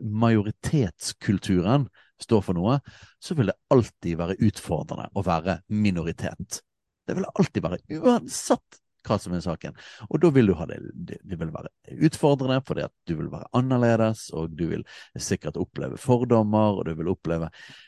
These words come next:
men dette skjer i absolutt alle kulturer, alle situasjoner, og det er ikke bare, eh, basert egentlig på hudfarge og etnisitet engang. Men å forstå på en måte det at, at det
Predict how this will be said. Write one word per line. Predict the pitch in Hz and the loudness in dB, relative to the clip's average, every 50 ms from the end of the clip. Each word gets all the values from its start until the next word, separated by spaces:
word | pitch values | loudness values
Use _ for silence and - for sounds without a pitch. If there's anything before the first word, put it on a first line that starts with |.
| _ _ 143 | _ _ 0
men | 147 147 | 2 2
dette | 165 - - 135 | 2 2 0 -2
skjer | - - 156 139 - - - | -2 2 2 2 2 0 -4
i | 139 - _ - - | -6 -6 _ -10 -12
absolutt | - _ - - - - 104 92 - 73 | -12 _ -12 -8 -2 -2 -2 0 0 -2
alle | 82 90 90 - | -2 -2 -2 -4
kulturer, | - 80 - - 85 76 87 90 - - 101 | -6 -6 -6 -6 -4 -4 -4 -4 -2 0 0
alle | 98 101 104 | 2 2 0
situasjoner, | - 92 - - 90 - 95 87 82 78 - | 0 -4 -8 -8 -6 -4 -2 -2 -2 -4 -4
og | - 90 92 | -2 -2 -2
det | 90 - | -2 -4
er | _ - 135 117 | _ -8 -8 -6
ikke | - - - 139 98 87 | -2 0 0 0 2 2
bare, | 90 90 92 90 - - 87 | 2 2 2 0 0 0 0
eh, | 87 80 78 90 82 | -2 -2 -2 -2 -4
basert | 90 87 - 95 85 - - | -2 -2 0 -2 -2 -2 -4
egentlig | 87 85 - - - | -8 -6 -8 -8 -4
på | 110 135 | -4 -4
hudfarge | 151 165 - - 85 82 80 | -4 -2 -2 -2 -2 -2 -2
og | 85 - | -4 -6
etnisitet | - - - - 87 - 151 139 - - - | -6 -10 -10 -8 -4 -2 -2 -2 -2 -4 -8
engang. | - - - - _ - - - - - _ _ | -12 -12 -14 -18 _ -20 -20 -20 -20 -20 _ _
Men | - 107 110 | 0 0 2
å | - | 2
forstå | - 117 - - - - 156 143 117 98 | 0 0 -2 -2 2 4 6 6 8 6
på | - - 98 | 4 2 0
en | 95 95 | 0 0
måte | 95 - 104 | 0 0 0
det | 101 101 98 - | 0 0 0 -2
at, | - - _ _ _ - - | -6 -12 _ _ _ -18 -18
at | 85 95 98 123 | -4 2 4 4
det | 113 | 6